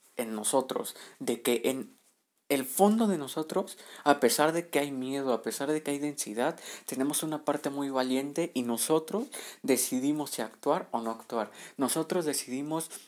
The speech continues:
si retarnos e incomodarnos y hacer que estas cosas sucedan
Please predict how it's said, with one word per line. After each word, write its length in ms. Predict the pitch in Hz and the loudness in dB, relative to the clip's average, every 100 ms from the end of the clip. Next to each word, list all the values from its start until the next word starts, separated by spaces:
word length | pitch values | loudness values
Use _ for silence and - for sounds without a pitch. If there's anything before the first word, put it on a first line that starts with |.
| _ _ _ _ _ - | _ _ _ _ _ -10
si 220 | - - 135 | 0 2 4
retarnos 720 | 120 120 131 143 156 139 - | 4 4 6 6 4 -2 -2
e 40 | |
incomodarnos 960 | 117 113 117 113 113 120 143 147 123 117 - - | -4 -6 -6 -6 0 0 0 -2 -4 -4 -12 -6
y 260 | 135 127 - | 2 2 2
hacer 480 | - - - 165 170 | -2 0 4 4 2
que 100 | 160 | 0
estas 300 | 156 156 - | 0 -2 -4
cosas 300 | - 156 160 | -2 -2 0
sucedan 680 | - 107 - 135 160 196 | 2 4 4 4 2 0